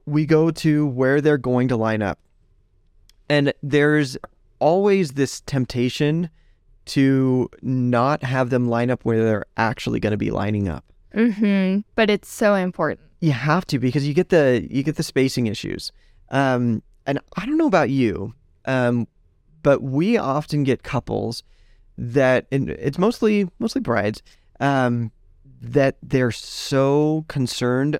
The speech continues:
Speaker 1: about the exact timing of the songs.
Speaker 2: Yes.
Speaker 1: Do you get that?
Speaker 2: I do. I do. Yeah.
Speaker 1: It's just not like it is in the movies.
Speaker 2: It's not. It's
Speaker 1: Um,
Speaker 2: not.
Speaker 1: and it, it almost can't be because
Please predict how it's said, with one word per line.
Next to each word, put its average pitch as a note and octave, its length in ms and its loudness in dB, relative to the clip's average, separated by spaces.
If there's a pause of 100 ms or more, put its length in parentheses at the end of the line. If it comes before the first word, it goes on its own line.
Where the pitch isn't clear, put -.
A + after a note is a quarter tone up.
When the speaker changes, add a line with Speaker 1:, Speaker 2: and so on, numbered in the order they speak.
Speaker 1:
about A2+ 420 0 (100)
the A#2 240 -2
exact A2+ 600 -2
timing A#2+ 480 0
of G#2+ 100 -2
the A2+ 80 -8
songs. C3+ 640 -2 (100)
Speaker 2:
Yes. G3 440 -4
Speaker 1:
Do D3+ 60 -2
you F3 60 0
get E3+ 160 2
that? A#3 300 0
Speaker 2:
I B3 140 2
do. A3 260 2
I E3 160 2
do. F#3+ 260 0
Yeah. D#3 340 -2 (1600)
Speaker 1:
It's E3+ 140 0
just A3 200 -2
not F3+ 280 0
like D#3+ 160 2
it C#3+ 100 2
is C3 140 0
in A#2+ 80 -2
the A#2 60 -2
movies. - 480 -6
Speaker 2:
It's - 200 -10
not. G#3 340 -2 (140)
It's A#3 80 -6
Speaker 1:
Um, C3 300 0
Speaker 2:
not. - 220 -10 (360)
Speaker 1:
and D3 240 0
it, C#3+ 180 0 (360)
it D3 320 -10
almost E3 380 0
can't E3 400 -4
be A#2+ 180 0
because A#2+ 500 -4